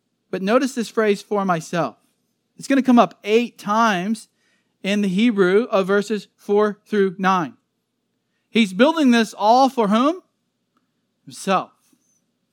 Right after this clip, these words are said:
You notice what's not in this list? The temple. Didn't he build God's temple? Yeah, he did. He, he built God's temple, but it's not mentioned because he's talking here about what he did for himself. It's the gospel of selfishness.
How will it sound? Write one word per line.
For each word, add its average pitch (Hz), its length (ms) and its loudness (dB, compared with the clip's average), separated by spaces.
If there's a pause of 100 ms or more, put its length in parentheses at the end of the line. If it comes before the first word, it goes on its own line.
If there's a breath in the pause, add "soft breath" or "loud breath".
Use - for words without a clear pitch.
(640)
You 180 120 -6
notice 220 340 -2
what's 190 160 -6
not 190 260 -2
in 214 100 -8
this 214 180 -10
list? 226 400 -8 (760)
The 147 80 -8
temple. 214 480 -6 (1400)
Didn't 233 180 0
he 330 100 2
build 220 460 -4
God's 208 260 -6
temple? 220 400 -10 (1200)
Yeah, 320 180 -2
he 226 100 -2
did. 262 220 -6
He, 180 140 -6
he 190 180 -8
built 208 280 0
God's 175 240 -2
temple, 160 240 -8
but 160 100 -2
it's 156 140 -10
not 220 240 0
mentioned 214 340 -4
because 180 220 -4
he's 170 120 -10
talking 254 380 0
here 196 120 -2
about 175 240 -4
what 202 120 -2
he 233 80 -2
did 196 280 2
for 202 240 -6
himself. - 880 -10 (400)
It's 175 120 -8
the 180 60 -14
gospel 208 460 -2
of 143 100 -8
selfishness. - 960 -10